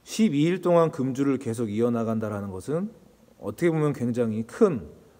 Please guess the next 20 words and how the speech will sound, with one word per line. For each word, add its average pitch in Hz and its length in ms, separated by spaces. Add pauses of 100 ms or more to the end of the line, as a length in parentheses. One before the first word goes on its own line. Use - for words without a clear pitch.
(100)
어, 87 640 (120)
큰 185 480 (200)
벽을, 110 680 (220)
큰 165 200
한계를 160 920 (400)
돌파하고 139 800
극복한 120 640
것이나 104 580
다름이 104 360
없습니다. 80 500 (560)
그렇기 139 280
때문에 113 580
이런 120 440
내 110 140
자신에게, 107 800 (320)
이런 135 420
금주를 123 640
이어나가는 107 540
내 92 100
자신을 110 580